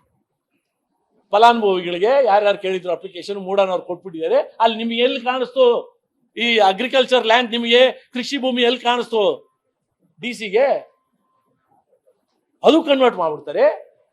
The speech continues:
ಏನು ಅಪರಾಧ ಇಲ್ಲ ಅದರಲ್ಲಿ. ನೀವು ನಾವು ಹೋದ್ರೆ ಕೊಡ್ತಾರಾ? ಜನಸಾಮಾನ್ಯರು ಕೊಡ್ತಾರಾ? ಈಗ ಆ ಟೈಮಲ್ಲಿ ಡಿ ಸಿ ಎಂ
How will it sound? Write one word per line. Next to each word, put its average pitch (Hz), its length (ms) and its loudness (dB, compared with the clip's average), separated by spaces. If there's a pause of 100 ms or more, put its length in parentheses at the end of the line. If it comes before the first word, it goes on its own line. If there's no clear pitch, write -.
(160)
ಏನು 226 580 6
ಅಪರಾಧ 202 340 6
ಇಲ್ಲ 180 220 2
ಅದರಲ್ಲಿ. 135 400 -6 (420)
ನೀವು 269 220 4
ನಾವು 240 220 8 (100)
ಹೋದ್ರೆ 240 280 4
ಕೊಡ್ತಾರಾ? 214 340 8 (1700)
ಜನಸಾಮಾನ್ಯರು 240 640 0
ಕೊಡ್ತಾರಾ? 214 380 6 (1000)
ಈಗ 165 180 -6 (360)
ಆ 269 80 2 (100)
ಟೈಮಲ್ಲಿ 151 500 -2 (1120)
ಡಿ 403 200 6
ಸಿ 294 220 -6
ಎಂ 294 80 0